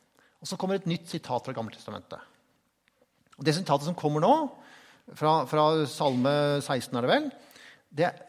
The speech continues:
alle er enige om at det er en Messias-profeti. Ikke sant? Alle som, alle som kunne sin Gamle Testament, vet, her, her tales det om Messias. Ja. At, eh, ehm, når David sier,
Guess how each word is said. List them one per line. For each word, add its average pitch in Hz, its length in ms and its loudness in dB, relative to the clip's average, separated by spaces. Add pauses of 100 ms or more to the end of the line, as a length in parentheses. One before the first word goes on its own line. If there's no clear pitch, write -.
(140)
alle 165 240 2
er 165 80 4
enige 135 100 2
om 139 60 2
at 135 100 -4
det 127 80 4
er 120 60 2
en 143 180 -4
Messias-profeti. 117 840 -6 (880)
Ikke - 100 -18
sant? 233 240 -2 (140)
Alle 170 260 2
som, 190 220 -4 (100)
alle 156 200 0
som 202 120 -4
kunne 135 380 0
sin 151 160 -2
Gamle 131 180 -2
Testament, 127 360 -6
vet, 147 180 -8
her, 151 260 2
her 147 240 0
tales 117 280 -6
det 120 80 -6
om 110 80 -6
Messias. - 420 -8 (920)
Ja. - 140 -12 (1400)
At, 135 180 0
eh, 135 160 2 (640)
ehm, 113 340 -6 (720)
når 170 220 6
David 151 320 6
sier, 151 200 2